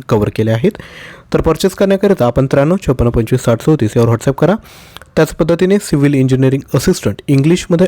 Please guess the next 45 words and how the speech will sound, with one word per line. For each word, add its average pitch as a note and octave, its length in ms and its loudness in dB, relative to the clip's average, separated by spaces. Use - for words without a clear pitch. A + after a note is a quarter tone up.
आठ B2+ 160 -2
हजार B2 140 2
प्रश्न A#2+ 300 -4
आहेत, C#3 280 0
हे C3 120 0
देखील C3 260 0
घेऊ C#3 120 0
शकता, D3+ 340 -2
किंवा F3+ 280 2
स्थापत्य D3 460 -2
अभियांत्रिकी B2+ 400 0
सहाय्यक C#3 440 -2
मराठीमध्ये C3+ 580 0
जे F#3 100 2
प्रश्न D3+ 320 -2
आहेत C3 200 -2
ते C3 80 2
दोन्ही A#2+ 240 2
घेऊ B2+ 100 2
शकता. C#3 320 -2
जर D#3 260 0
तुम्ही D#3+ 200 0
दोन्ही C#3 340 2
मटेरियल D3 340 0
जर D3 100 0
सोबत C3 320 0
घेतलं D3 260 -4
तर C3+ 80 2
तुम्हाला E3 320 2
ऑफर B2+ 340 0
प्राईजमध्ये B2+ 500 0
विद्यार्थी A#2+ 220 2
मित्रांनो C3+ 360 0
दिलं A#2 220 -2
जाईल. G2 200 -8
तर C3+ 60 2
लक्षात B2 220 0
घ्या, F#3 220 0
आजचा C#3+ 200 -2
व्हिडिओ C3 160 2
जर C3 120 2
आवडला C3+ 280 2
असेल F3 220 -4
तर E3+ 60 0
लाईक A#2 180 2